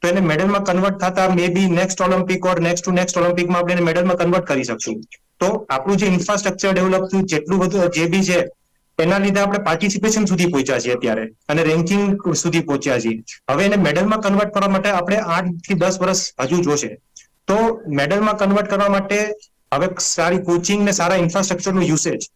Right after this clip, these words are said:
એ જરૂરી છે. તો એનું યુસેજ થશે ને ભવિષ્યમાં આપણને મેડલ મળશે જ. અને મેડલનો હોપ જોઈએ તો નીરજ ચોપરાનો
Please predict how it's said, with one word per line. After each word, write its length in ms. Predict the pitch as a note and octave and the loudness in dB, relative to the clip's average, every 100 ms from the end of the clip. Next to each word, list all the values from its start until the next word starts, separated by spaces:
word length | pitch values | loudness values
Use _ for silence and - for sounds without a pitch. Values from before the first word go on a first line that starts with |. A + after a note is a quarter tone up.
| _ _ _ _ E3 | _ _ _ _ -2
એ 120 | F#3 | -2
જરૂરી 420 | D3+ D#3 G3+ G3+ | 0 0 0 0
છે. 180 | D#3+ F3 F3+ _ _ | 0 0 -2 _ _
તો 60 | F3+ | 0
એનું 220 | F3 F#3+ | 2 2
યુસેજ 280 | E3+ - G3+ | 2 0 -2
થશે 220 | G3 G3 | 0 0
ને 60 | G3 | 2
ભવિષ્યમાં 480 | D3 F3+ F#3 F#3+ F3+ | 2 0 0 0 0
આપણને 200 | F#3 F3 | 0 2
મેડલ 240 | D#3+ E3+ | 2 2
મળશે 340 | D#3 D3 C#3 | 0 0 -2
જ. 80 | A#2+ | -4
અને 280 | - E3+ E3+ | -4 -2 0
મેડલનો 420 | D#3+ D3+ F#3+ G3 | 2 2 2 2
હોપ 260 | E3 F3 F3 | 2 0 0
જોઈએ 240 | D#3+ F#3 | 0 0
તો 100 | F#3 | 0
નીરજ 320 | E3+ D#3+ F3 | 0 2 0
ચોપરાનો 600 | F3 D#3+ E3+ F3 F3+ F3+ | 0 -2 0 2 2 -2